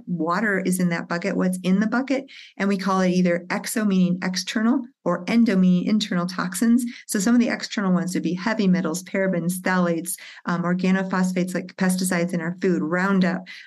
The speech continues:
Um, it could be mold or mycotoxins. It could be, um, charred or burned meats or, or charred or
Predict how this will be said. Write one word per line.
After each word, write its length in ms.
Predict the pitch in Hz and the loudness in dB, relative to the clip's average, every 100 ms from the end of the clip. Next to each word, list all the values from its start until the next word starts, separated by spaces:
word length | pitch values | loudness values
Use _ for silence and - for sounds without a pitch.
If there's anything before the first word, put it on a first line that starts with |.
| - | -6
Um, 220 | 170 170 | -4 0
it 120 | 180 | 0
could 120 | 185 | 0
be 120 | 180 180 | 2 4
mold 360 | 180 185 196 | 4 4 2
or 120 | 180 170 | 0 -2
mycotoxins. 720 | 180 190 190 170 180 170 170 | -2 -2 -4 -6 -6 -6 -4
It 140 | 165 | -6
could 140 | - 180 | -6 -2
be, 260 | 175 175 185 - | 0 0 -4 -10
um, 360 | - 165 170 170 | -6 -4 -4 -4
charred 500 | - - 185 185 190 | -4 -2 0 0 0
or 80 | 175 | -2
burned 420 | 180 170 175 170 | -2 0 0 0
meats 420 | 170 180 180 - - | 0 0 0 -8 -6
or, 200 | 165 170 | -6 -4
or 200 | 165 165 | -4 -4
charred 280 | - 180 180 | -6 -4 -2
or 140 | 180 | -2